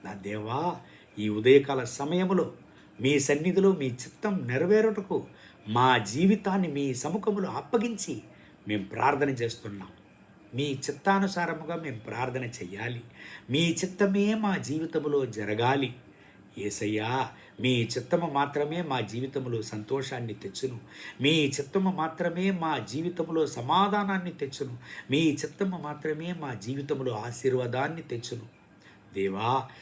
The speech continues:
రోమియోలకు ఎనిమిది ఇరవై ఎనిమిది చెప్తుంది, "నా రాజా, మీ బిడ్డల జీవితంలో మీరు ఏమి చేసినా అది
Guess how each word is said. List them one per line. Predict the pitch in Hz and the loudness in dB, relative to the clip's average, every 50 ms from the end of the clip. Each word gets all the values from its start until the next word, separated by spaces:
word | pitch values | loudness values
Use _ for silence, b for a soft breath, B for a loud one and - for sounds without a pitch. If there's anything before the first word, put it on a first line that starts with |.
| B B B | B B B
రోమియోలకు | 107 110 120 131 139 139 139 147 147 156 160 156 156 156 - | 2 6 6 8 8 6 4 2 6 6 8 8 6 4 2
ఎనిమిది | 156 123 127 127 131 131 127 123 | 0 0 0 0 -2 -2 -2 -2
ఇరవై | 120 110 110 113 123 123 127 123 | -4 -4 -4 -6 -4 -4 -4 -4
ఎనిమిది | 117 110 113 117 131 143 151 147 | -4 -4 -4 -4 -6 -6 -8 -8
చెప్తుంది, | 139 - 127 120 - - - 117 110 113 107 | -10 -10 -10 -12 -12 -10 -10 -10 -10 -10 -12
"నా | 107 107 104 | -12 -12 -12
రాజా, | 101 110 110 110 110 110 120 123 127 151 165 156 - B B B B B B B | -10 -10 -10 -10 -10 -10 -8 -4 -2 0 0 0 -2 B B B B B B B
మీ | 120 131 147 156 156 139 | 0 2 4 4 4 4
బిడ్డల | 117 107 123 120 123 135 175 175 | 2 2 -2 -2 0 0 0 0
జీవితంలో | 165 131 110 123 143 156 165 - 170 165 170 180 180 175 | 0 -2 -2 -4 -4 -4 -4 -4 -4 -4 -2 -2 -2 -2
మీరు | 156 143 120 110 | -4 -4 -6 -4
ఏమి | 110 110 123 139 139 139 127 - 127 | -4 -4 -4 -4 -6 -8 -8 -6 -6
చేసినా | 120 117 - 127 123 123 147 175 196 190 175 143 - B B B B B B - - | -4 -4 -4 -6 -4 -2 0 0 2 0 0 -2 -6 B B B B B B -14 -12
అది | 95 95 98 101 98 90 | -10 -8 -6 -6 -6 -6